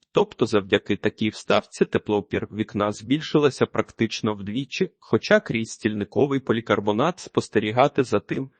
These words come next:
що відбувається на вулиці, досить важко, але світло в кімнату він пропускає не набагато менше звичайного віконного скла. Тому, незважаючи на те,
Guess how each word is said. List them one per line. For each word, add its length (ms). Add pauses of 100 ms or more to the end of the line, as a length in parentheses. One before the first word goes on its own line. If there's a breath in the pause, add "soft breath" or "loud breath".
(120)
що 200
відбувається 680
на 100
вулиці, 500
досить 420
важко, 520
але 220
світло 420
в 100
кімнату 560
він 220
пропускає 680
не 120
набагато 560
менше 420
звичайного 760
віконного 580
скла. 400 (100)
Тому, 260
незважаючи 800
на 120
те, 240